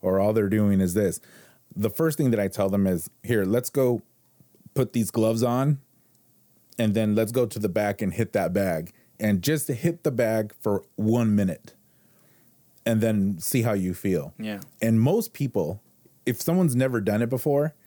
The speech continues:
Speaker 1: even if they're semi-athletic, they can't really hit a bag for a minute and look good. And, and if they do, they're gonna be out of breath. They're gonna be
Speaker 2: Oh, yeah.
Speaker 1: tired. <clears throat> And so,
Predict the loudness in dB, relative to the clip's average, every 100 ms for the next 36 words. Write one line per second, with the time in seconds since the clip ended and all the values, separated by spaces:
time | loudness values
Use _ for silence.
0 | _ -2 0 2 0 0 -2 0 0 0
1 | 0 0 -2 -2 -2 -4 -14 -20 -20 _
2 | -6 -2 -2 0 2 2 2 0 -2 0
3 | 0 0 0 -2 -6 -14 _ _ _ -8
4 | -2 0 2 2 2 -2 -8 -20 _ _
5 | 0 4 4 2 0 0 0 -4 -18 _
6 | _ -2 0 0 -2 0 -2 2 2 2
7 | 2 0 0 -2 -4 -2 -2 -4 -8 -8
8 | -10 -20 _ -20 _ _ -2 0 0 -2
9 | -2 0 0 0 -6 -18 _ _ -20 -20
10 | -20 -20 -20 -20 -2 0 0 -4 -16 _
11 | -2 0 0 -2 -4 0 2 0